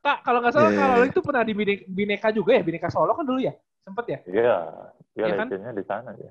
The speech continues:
Speaker 1: Legendnya
Speaker 3: Solo.
Speaker 1: di sana kan ya? Iya, iya, bener.
Speaker 3: Iya.
Speaker 2: Hmm.
Speaker 1: Iya.
Speaker 2: Bener, bener, bener, bener.
Speaker 1: Eh, si Kacen.
Speaker 2: Oke, ini nextnya nih. Setuju apa nggak setuju Kak Wiwin ingin latih, eh, Satria Muda lagi?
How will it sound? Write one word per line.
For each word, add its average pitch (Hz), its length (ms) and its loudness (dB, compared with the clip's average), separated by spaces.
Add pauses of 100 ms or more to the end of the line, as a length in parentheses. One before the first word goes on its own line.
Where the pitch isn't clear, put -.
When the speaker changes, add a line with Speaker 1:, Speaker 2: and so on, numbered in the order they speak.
Speaker 1:
Legendnya 180 380 -2
Speaker 3:
Solo. - 60 -2
Speaker 1:
di 226 60 -4
sana 233 200 -4
kan 190 140 -12
ya? 165 160 -14
Iya, 156 220 -12
iya, 143 120 -8
bener. 143 320 -16
Speaker 3:
Iya. 135 240 -2
Speaker 2:
Hmm. 120 360 -8 (1000)
Speaker 1:
Iya. 180 240 -18 (160)
Speaker 2:
Bener, 123 200 -6
bener, 110 260 -6
bener, 104 200 -10
bener. 101 200 -10 (460)
Speaker 1:
Eh, 220 200 -4
si 254 100 -8
Kacen. 262 340 -2 (540)
Speaker 2:
Oke, 117 260 0
ini 127 200 4 (680)
nextnya 131 360 0
nih. 107 180 2 (440)
Setuju 147 380 4
apa 156 120 4
nggak 143 220 6
setuju 135 340 4 (300)
Kak 123 140 2
Wiwin 127 380 6
ingin 117 320 0 (680)
latih, 117 460 0 (280)
eh, 101 480 -6 (280)
Satria 110 400 -2
Muda 113 300 2
lagi? 107 500 -4